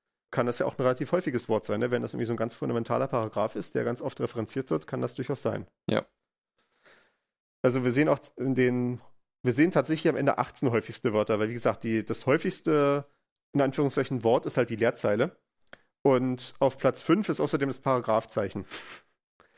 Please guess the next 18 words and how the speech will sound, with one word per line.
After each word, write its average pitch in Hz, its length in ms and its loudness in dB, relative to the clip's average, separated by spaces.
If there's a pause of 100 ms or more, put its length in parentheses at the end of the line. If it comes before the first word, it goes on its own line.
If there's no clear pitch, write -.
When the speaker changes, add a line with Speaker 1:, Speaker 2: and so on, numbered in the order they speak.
(340)
Speaker 1:
Aber 123 200 2
wenn 147 80 0
wir 139 100 2
das 170 200 0
wegnehmen, 165 300 2
sind 147 160 -4
die 123 60 2
häufigsten 135 400 -2
Wörter 127 580 2 (100)
der, 180 280 2
die, 165 360 -6
des - 480 0
oder 170 300 4
dem, 151 540 -2
den 135 340 2
und 165 480 0
nicht 139 480 -2
zu, 170 340 0